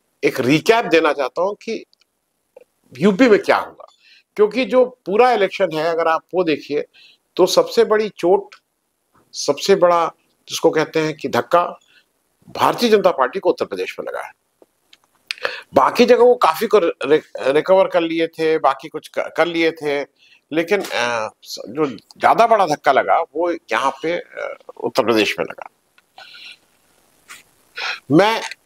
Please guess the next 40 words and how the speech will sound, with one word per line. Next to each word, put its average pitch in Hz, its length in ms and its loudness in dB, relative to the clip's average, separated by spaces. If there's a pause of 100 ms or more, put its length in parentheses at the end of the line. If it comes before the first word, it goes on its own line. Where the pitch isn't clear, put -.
(120)
मैं 151 300 2
अपने 185 300 2
हिसाब 202 320 2
से 214 340 2
उन 175 360 -4 (1120)
छह 202 240 4
सात 185 260 2
बिंदुओं 165 380 2
को 180 100 0
टच 160 200 -2
करूंगा, 170 340 0
जो 170 100 -4
मेरे 160 200 0
हिसाब 147 220 2
से - 180 -10
जो 156 120 -6
game 131 200 2
चेंजर 95 320 -8 (160)
थे। - 40 -16 (640)
लेकिन 196 160 4
उसके 226 220 2
पहले 214 300 2
मैं 233 120 -2
ये 175 160 -4
भी 220 140 -10
स्पष्ट - 300 -2
कर 139 180 2
दूं 180 160 -6
कि 196 120 -10
ये 190 120 2
जो 190 120 0
अभी 196 240 -2 (180)
दस - 280 0
by 127 140 4
elections 139 400 -4
होने 117 160 -2
वाले 87 220 0
हैं, 110 140 -10 (580)
उसमें 185 520 2 (1600)
पांच 180 360 4